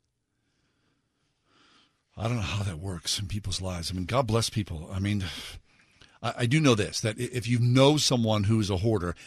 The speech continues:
that you have to be liberal with your praise. And criticism, of course, and negative comments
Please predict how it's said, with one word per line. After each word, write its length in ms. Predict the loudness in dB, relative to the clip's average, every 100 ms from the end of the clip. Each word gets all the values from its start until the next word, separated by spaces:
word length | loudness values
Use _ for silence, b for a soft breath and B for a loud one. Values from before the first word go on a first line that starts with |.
| B
that 140 | -4
you 60 | -4
have 100 | -2
to 80 |
be 80 | -2
liberal 500 | 0 0 2 0 0
with 180 | -4 -6
your 100 | -8
praise. 500 | -4 -2 -2 -4 -6
And 140 | -8 B B 0
criticism, 540 | 2 4 2 2 0
of 140 | 0
course, 240 | -2 -2 0
and 160 | 2
negative 320 | 2 2 0 2
comments 360 | 4 4 2